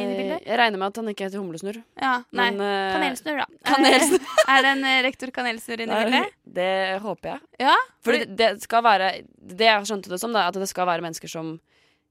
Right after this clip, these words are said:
Speaker 2: de har, eh, de har styringa, men hvis du er voksen person, hvis du er over atten år, så har du lov til å være med en del av teamet, på en måte.
Speaker 1: Ok.
Speaker 2: Så du har lov til å være lærer. Og da, men det synes jeg er litt rart.
Speaker 1: Det er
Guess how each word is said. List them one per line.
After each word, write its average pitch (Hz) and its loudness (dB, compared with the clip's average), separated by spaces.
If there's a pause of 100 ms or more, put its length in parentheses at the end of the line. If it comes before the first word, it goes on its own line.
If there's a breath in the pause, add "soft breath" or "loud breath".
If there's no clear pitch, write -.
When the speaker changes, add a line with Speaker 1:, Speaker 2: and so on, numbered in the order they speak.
Speaker 2:
de 208 -4 (540)
har, 185 2 (180)
eh, 180 0
de 180 -2
har 180 0
styringa, 185 -4 (680)
men 208 0
hvis 202 -4
du 208 -4
er 190 4
voksen 190 -8
person, 180 -6
hvis 190 -6
du 185 -2
er - -6
over 165 -6
atten 170 -14
år, 208 -8 (440)
så 180 -12
har 170 0
du 180 -2
lov 156 -6
til 170 -8
å 170 -6
være 165 -2
med 160 -6
en 165 -10
del 156 -10
av 160 -12
teamet, 156 -16
på - -20
en 160 -12
måte. 190 -8 (260)
Speaker 1:
Ok. - -12 (260)
Speaker 2:
Så 196 -10
du 185 -2
har 185 0
lov 156 -4
til 175 -8
å 170 -6
være 156 -4
lærer. 160 -8 (480)
Og 185 -6
da, 170 2 (120)
men 208 -4
det 214 -6
synes 185 -8
jeg - -10
er 180 -6
litt 226 -8
rart. - -4 (420 soft breath)
Speaker 1:
Det - -6
er 294 4